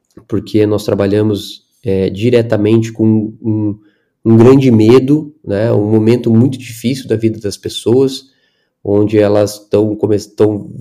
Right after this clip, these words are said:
vendo ali na frente, né, um, uma situação de, de morte, um medo, uma se-,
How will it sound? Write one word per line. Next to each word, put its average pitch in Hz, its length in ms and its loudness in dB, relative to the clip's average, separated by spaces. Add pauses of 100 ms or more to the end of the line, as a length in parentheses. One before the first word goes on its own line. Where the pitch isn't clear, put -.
(160)
vendo 110 420 2
ali 101 220 0
na 113 160 0
frente, 110 560 -2
né, 107 180 -2
um, 101 300 0 (320)
uma 101 80 -2
situação 107 500 0
de, 104 220 -2
de 95 140 -10
morte, 101 520 0
um 95 240 -4
medo, 104 520 2
uma 98 180 -4
se-, - 260 -18